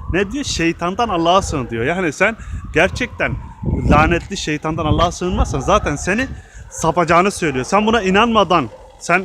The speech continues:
Allah'a da sığınmıyorsun. O zaman zaten seni doğrudan sapmaman için bir sebep kalmıyor. Bu ayet tek başına onların içinde olduğu hali söylüyor. Elbette ki nice ayetler var onların halini elhamdülillah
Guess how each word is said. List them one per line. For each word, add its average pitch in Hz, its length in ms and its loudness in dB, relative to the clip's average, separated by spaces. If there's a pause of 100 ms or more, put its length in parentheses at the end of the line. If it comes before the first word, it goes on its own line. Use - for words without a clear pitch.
(140)
Allah'a 170 320 4
da 208 80 4
sığınmıyorsun. 139 600 -2 (400)
O 156 100 0
zaman 208 220 0
zaten 220 280 -2
seni 180 280 -6
doğrudan 175 340 -2
sapmaman 165 580 -4
için 151 200 -10
bir 160 80 -10
sebep 156 340 -8
kalmıyor. 220 380 -2 (440)
Bu 170 140 4
ayet 202 260 0
tek 214 200 -4
başına 180 360 -6 (380)
onların 156 320 -4
içinde 170 280 -4
olduğu 160 180 0
hali 151 240 0
söylüyor. 185 460 -4
Elbette 185 360 -6
ki 175 140 -6
nice 160 180 -2
ayetler 139 320 -2
var 131 140 -4
onların 117 240 -6
halini 120 260 -6
elhamdülillah 117 480 -10